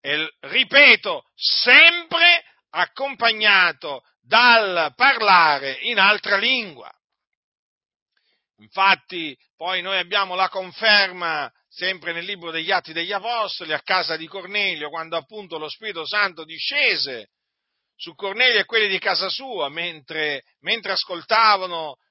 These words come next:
la pre-, la predicazione di Pietro, perché dice la Scrittura, mentre Pietro parlava così, lo Spirito Santo cadde su tutti coloro che udivano la parola, e tutti i credenti circoncisi che erano venuti con Pietro rimasero stupiti che il dono dello Spirito Santo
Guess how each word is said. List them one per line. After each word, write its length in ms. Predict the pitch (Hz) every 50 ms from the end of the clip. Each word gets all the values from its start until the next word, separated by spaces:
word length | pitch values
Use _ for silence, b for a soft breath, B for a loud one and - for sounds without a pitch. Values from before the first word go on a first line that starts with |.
| _
la 160 | _ 127 151 156
pre-, 240 | 175 180 180 170 156
la 140 | 165 175 -
predicazione 640 | - 180 180 185 185 185 - - - 254 226 208
di 140 | 190 196 220
Pietro, 460 | 160 - 185 185 180 180 170 170 147
perché 260 | 143 151 143 - 165 165
dice 260 | 185 196 - - 165
la 80 | 165
Scrittura, 460 | 165 - - 185 147 - 226 214 185 175
mentre 280 | 170 170 156 175 170
Pietro 300 | 156 208 214 202 185 190
parlava 360 | 170 180 180 185 185 180 175
così, 360 | 160 175 165 151 220 220 202 170 b b b b b
lo 120 | - 143
Spirito 320 | 151 - - 190 190 196 180
Santo 260 | - 214 208 185 180
cadde 280 | 170 196 190 175 175
su 120 | - - 170
tutti 260 | 147 196 185 151 175
coloro 280 | 151 170 175 185 185 165
che 100 | - 165
udivano 340 | 165 165 180 170 165 160
la 120 | 156 156 151
parola, 480 | 143 156 170 190 190 180 175 165 156
e 60 | 143 127
tutti 260 | _ 190 160 _ 160
i 40 | 143
credenti 360 | 143 156 165 175 170 156 151
circoncisi 680 | - 151 147 _ _ 151 139 - - 151 - 151 151
che 100 | 135 151
erano 200 | 151 151 143 135
venuti 280 | 131 143 156 160 139 139
con 160 | 139 180 175
Pietro 440 | _ _ 127 127 123 113 _ _ _ _ _ _ _ _ _ _
rimasero 480 | _ 131 156 185 190 175 147 165 165 143
stupiti 340 | - - 175 175 185 165 165
che 80 | 151
il 140 | 147 151 143
dono 380 | 156 185 185 170 165 160 - _ _ _ _ _ _ _ _ _ _ _ _ _ _ _ _ _ - _
dello 240 | _ 127 143 147 147
Spirito 320 | 143 - - 170 160 156 143
Santo 520 | 127 165 160 156 151 135 120 135 123 117